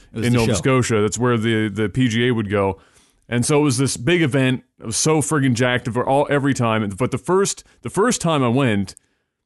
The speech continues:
Speaker 2: uh, I just went and I had my re-, I had, you know, I had, I had the, the typical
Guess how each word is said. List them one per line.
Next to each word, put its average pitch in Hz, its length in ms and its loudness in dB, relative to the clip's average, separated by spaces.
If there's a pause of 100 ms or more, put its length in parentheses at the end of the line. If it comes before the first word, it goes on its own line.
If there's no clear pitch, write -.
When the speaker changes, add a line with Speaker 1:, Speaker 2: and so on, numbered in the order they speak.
(220)
Speaker 2:
uh, 120 260 2
I 127 100 0
just 135 240 -2
went 165 240 0
and 151 80 0
I 143 60 2
had 151 180 2
my 143 120 0
re-, 135 180 2
I 143 160 2
had, 156 160 0
you 135 100 -4
know, 170 120 2
I 190 40 2
had, 190 260 0
I 147 120 2
had 185 160 0
the, 175 60 -2
the 147 260 -2
typical 208 800 2